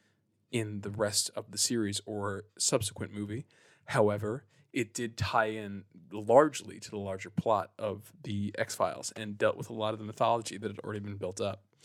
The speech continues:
Um, but I think the brilliant thing, you know, the thing that makes this a buddy movie to me is the way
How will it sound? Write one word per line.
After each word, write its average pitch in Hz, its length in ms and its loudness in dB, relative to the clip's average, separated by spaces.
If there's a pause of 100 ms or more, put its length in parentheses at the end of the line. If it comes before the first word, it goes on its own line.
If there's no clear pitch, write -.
(480)
Um, 104 520 0 (1200)
but 170 140 8
I 156 100 4
think - 420 -4
the 165 80 0
brilliant 123 540 4
thing, - 380 -6 (540)
you 147 160 2
know, 113 100 2
the 110 100 -2
thing 147 220 -2
that - 340 0
makes 120 220 -2
this 110 160 0
a 107 60 -2
buddy 107 260 6
movie 104 220 -2
to - 120 -4
me 104 160 0
is - 200 -2
the 113 100 0
way 143 600 2